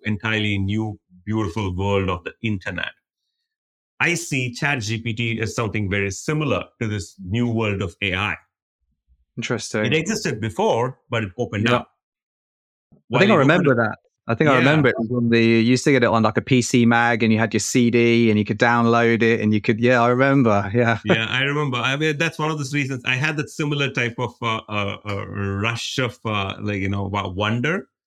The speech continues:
Speaker 1: that made
Speaker 2: Yeah.
Speaker 1: me quit my job at Gartner, actually, with this,
Speaker 2: Yeah.
Speaker 1: which had not happened in a really long time, right? Like, you know, with new technology for me. Um, so then, but if you look at nineteen ninety-four,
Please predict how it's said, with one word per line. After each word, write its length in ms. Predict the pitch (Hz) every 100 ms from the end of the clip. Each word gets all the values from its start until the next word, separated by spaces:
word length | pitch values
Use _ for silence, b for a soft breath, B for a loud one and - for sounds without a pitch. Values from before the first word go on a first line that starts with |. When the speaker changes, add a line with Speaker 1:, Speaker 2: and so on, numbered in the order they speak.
| _
Speaker 1:
that 140 | - 113
made 140 | 117
Speaker 2:
Yeah. 160 | 113 113
Speaker 1:
me 120 | 113
quit 160 | 127 127
my 120 | 123
job 320 | 110 147 202
at 140 | 131 92
Gartner, 380 | 90 87 90 87 -
actually, 400 | - - 92 85
with 0 |
this, 120 | 87
Speaker 2:
Yeah. 260 | - 135 196
Speaker 1:
which 100 | 110
had 100 | 98
not 160 | 101 95
happened 360 | 107 101 98 90
in 40 |
a 60 | 90
really 240 | 101 95
long 200 | 92 85 -
time, 220 | 165 98
right? 260 | 98 151
Like, 100 | 127
you 40 | 107
know, 80 | 107
with 120 | 95
new 100 | 104
technology 480 | 95 87 107 98 92
for 140 | 92
me. 200 | 107 92 _ _ _ _
Um, 340 | 127 127 123 - _ _
so 260 | - 139 123
then, 460 | 226 147 110 110 _ -
but 100 | 139
if 100 | 127
you 60 | 139
look 160 | 165
at 100 | 123
nineteen 280 | 117 127 127
ninety-four, 640 | 107 95 170 147 87 87